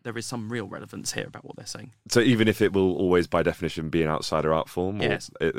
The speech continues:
Speaker 2: it, its relevance is no more or less, or if even more now than it, than it
Speaker 1: Yeah,
Speaker 2: was ever,
Speaker 1: absolutely.
Speaker 2: yeah.
Speaker 1: It's always been paradoxical insofar as it's always been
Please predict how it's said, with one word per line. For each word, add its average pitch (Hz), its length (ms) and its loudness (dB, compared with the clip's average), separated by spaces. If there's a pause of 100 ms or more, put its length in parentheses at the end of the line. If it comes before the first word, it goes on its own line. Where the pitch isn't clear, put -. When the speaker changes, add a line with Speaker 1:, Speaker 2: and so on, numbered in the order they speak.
Speaker 2:
it, 87 260 -2
its - 160 -8
relevance 80 400 -2
is 76 100 -6
no 78 160 -2
more 78 200 0
or 73 80 2
less, 73 340 -4
or 69 300 -6
if - 180 -12
even 73 240 -8
more 69 420 -4
now 65 320 -6
than 65 120 -8
it, 64 120 -8
than 67 120 -8
it 64 80 -8
Speaker 1:
Yeah, 120 80 0
Speaker 2:
was 82 80 0
ever, - 60 -2
Speaker 1:
absolutely. 160 420 -4
Speaker 2:
yeah. 110 60 -4
Speaker 1:
It's 135 100 -6
always 151 340 -4
been 131 220 -6
paradoxical 117 640 -6
insofar 101 300 -10
as 104 120 -8
it's 98 120 -10
always 120 280 -6
been 104 280 -8